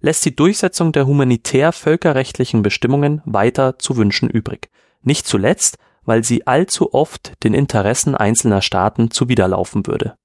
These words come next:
Ist der Versuch, Menschlichkeit auch in Kriegszeiten zu wahren, also gescheitert? Handelt es sich beim Anspruch der Genfer Konventionen um reine Utopie?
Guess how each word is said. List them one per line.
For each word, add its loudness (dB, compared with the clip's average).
Ist -4
der 2
Versuch, 0
Menschlichkeit 0
auch 0
in 0
Kriegszeiten -2
zu -2
wahren, 0
also 0
gescheitert? 0
Handelt 2
es 0
sich -2
beim -2
Anspruch -2
der -2
Genfer -2
Konventionen 0
um 2
reine 0
Utopie? -2